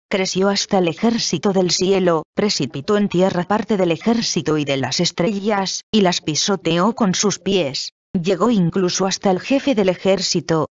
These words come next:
abolió el sacrificio perpetuo y sacudió el cimiento de su santuario y al ejército. En el lugar del sacrificio puso la iniquidad y tiró por tierra la verdad. Así obró y le acompañó el éxito. Oí entonces a un santo que hablaba,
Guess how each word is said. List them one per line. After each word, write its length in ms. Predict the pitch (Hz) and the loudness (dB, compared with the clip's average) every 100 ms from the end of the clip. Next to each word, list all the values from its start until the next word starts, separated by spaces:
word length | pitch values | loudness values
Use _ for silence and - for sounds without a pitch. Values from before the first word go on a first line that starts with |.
| - | 0
abolió 520 | 175 170 160 185 185 | 0 0 0 2 2
el 140 | 165 | 2
sacrificio 640 | - 165 196 190 196 190 180 | -2 -2 0 0 0 0 0
perpetuo 580 | 170 147 202 196 190 180 | -2 -2 -2 -2 0 -2
y 80 | |
sacudió 600 | 160 214 196 170 185 214 | 0 -2 0 -2 0 2
el 140 | 240 208 | 2 0
cimiento 600 | - 190 190 233 226 175 | 0 0 2 2 2 0
de 100 | 160 | -2
su 180 | - 208 | -4 -4
santuario 760 | 160 139 131 139 156 185 185 | -2 -4 -4 -2 0 0 0
y 100 | 165 | 0
al 100 | 165 | -2
ejército. 800 | 160 - 156 139 - 139 127 143 - _ | -2 -4 -4 -4 -4 -6 -10 -14 -20 _
En 160 | 208 202 | 0 2
el 160 | 180 170 | 2 2
lugar 380 | 156 165 202 | 0 0 0
del 160 | 196 180 | 0 0
sacrificio 680 | - 160 196 190 196 190 180 | 0 0 0 0 0 0 0
puso 320 | 190 - 175 | 0 0 2
la 120 | 175 | 2
iniquidad 580 | 175 165 - 165 175 190 | 2 0 -2 0 2 2
y 80 | 185 | -2
tiró 280 | 156 165 190 | -2 -2 0
por 200 | 185 185 | 0 0
tierra 380 | 185 220 240 | 0 2 2
la 100 | 202 | 0
verdad. 440 | 170 165 156 147 120 127 _ _ | 0 -2 0 0 -2 -12 _ _
Así 420 | 175 170 - 214 | -2 -2 2 2
obró 300 | 196 160 170 | 2 2 2
y 80 | 202 | 2
le 120 | 202 | 2
acompañó 580 | 165 196 185 160 156 196 | 2 2 0 0 -2 0
el 180 | 196 170 | 0 0
éxito. 560 | 170 - 160 - 131 139 - _ | -2 -4 -4 -6 -10 -14 -20 _
Oí 220 | 196 208 | 2 4
entonces 600 | 208 208 226 220 - 185 | 4 2 4 2 2 0
a 100 | 170 | 0
un 200 | 151 196 | 2 2
santo 420 | 190 180 170 156 190 | 2 2 0 0 0
que 140 | 151 | 0
hablaba, 400 | 135 170 156 156 | 0 0 0 -2